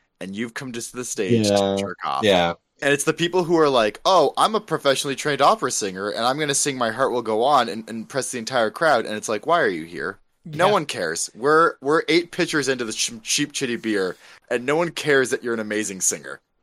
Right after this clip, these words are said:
Speaker 2: If you're amazing, you have to pick a song that's, like, even difficult for you.
Speaker 3: Yeah.
Speaker 2: But, or
Speaker 1: Yeah.
Speaker 2: you just don't go up, you know? Or you go up with
Speaker 3: I
Speaker 2: friends and you, like, sing back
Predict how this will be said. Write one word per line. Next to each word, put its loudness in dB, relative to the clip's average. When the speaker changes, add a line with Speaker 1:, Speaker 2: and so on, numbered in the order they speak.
Speaker 2:
If 4
you're 10
amazing, 6
you 0
have -2
to -2
pick -2
a -6
song -2
that's, -4
like, -4
even 0
difficult -4
for -10
you. -10
Speaker 3:
Yeah. -10
Speaker 2:
But, 4
or 6
Speaker 1:
Yeah. 10
Speaker 2:
you 8
just 2
don't 0
go 2
up, -8
you 0
know? 0
Or 6
you 8
go 8
up 4
with 6
Speaker 3:
I 0
Speaker 2:
friends 4
and -2
you, 2
like, 4
sing 0
back -8